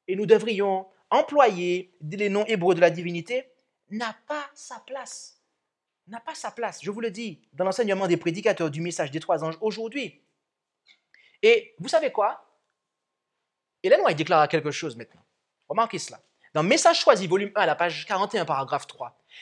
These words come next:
Bien que je dépende de l'Esprit du Seigneur pour écrire mes vues, comme pour les recevoir, les mots que j'emploie pour décrire ce que j'ai vu sont les miens, sauf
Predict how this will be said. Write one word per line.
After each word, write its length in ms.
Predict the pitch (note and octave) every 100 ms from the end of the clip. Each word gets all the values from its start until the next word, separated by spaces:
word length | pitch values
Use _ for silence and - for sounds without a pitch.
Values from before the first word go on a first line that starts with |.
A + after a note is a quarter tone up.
| -
Bien 300 | C3+ F3 F#4+
que 160 | G#4+ C#4
je 120 | -
dépende 680 | F#3 B3 - - C4 D#3+ B2+
de 80 | E3
l'Esprit 580 | F3 C#4 - - - A#3
du 140 | E4
Seigneur 540 | F4 D#4+ A3 F3+ D3+
pour 160 | - G3+
écrire 380 | - E4 - G3+
mes 180 | E3 D3
vues, 560 | C3 G#3 E4+ F3 F#3+ _ - -
comme 240 | C4+ D4+
pour 160 | - G3+
les 80 | C#3+
recevoir, 800 | F3+ C#4+ A#3 D#3+ B3+ F#3 F3 - - -
les 180 | F3+
mots 260 | F#3+ G3 F#4+
que 140 | F#4+
j'emploie 400 | A#3 A#3+ - C4
pour 200 | A3+ G#3+
décrire 520 | D3+ D4+ D#4+ A#3 F3 E3+
ce 140 | -
que 180 | C#4 F#3+
j'ai 160 | D#3+
vu 360 | E3 C#3 E4 E4+
sont 260 | - B3 A3+
les 200 | G#3+ G3+
miens, 380 | F#3+ C4 F#3 A2+ _ _ _ _ -
sauf 920 | - - - E4 - - - -